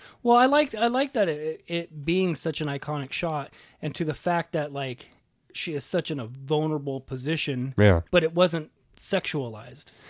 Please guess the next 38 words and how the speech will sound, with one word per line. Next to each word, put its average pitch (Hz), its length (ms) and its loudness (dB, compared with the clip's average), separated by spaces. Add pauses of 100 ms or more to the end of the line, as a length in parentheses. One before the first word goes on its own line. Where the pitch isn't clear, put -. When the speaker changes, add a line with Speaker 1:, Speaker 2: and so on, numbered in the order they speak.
(180)
Speaker 2:
Yeah, 131 280 12
it 113 80 12
wasn't, 120 380 12
it, 107 160 0
but 117 140 10
it 113 120 8 (300)
does 131 280 12
kinda 117 260 8
give 104 280 6
you 104 120 6
that, 95 200 6
like, 92 240 2 (380)
she's 104 240 2
alone, 110 840 6
locked 107 380 6
in 117 60 4
a 113 40 6
bathroom, 98 840 4 (380)
naked 104 320 4
in 110 100 6
a 107 60 4
tub. 98 680 4 (480)
She - 160 -2
hasn't 101 300 4
slept - 440 4
for 98 500 4 (440)
at - 200 -8
least 113 260 2
a 98 60 0
day 98 340 6
or 95 100 2
two 107 320 2
by 98 220 4
now, 92 640 2
Speaker 1:
Mm-hmm. 143 280 -4 (380)
Speaker 2:
and 92 480 2 (500)
now 101 200 4
this 98 360 0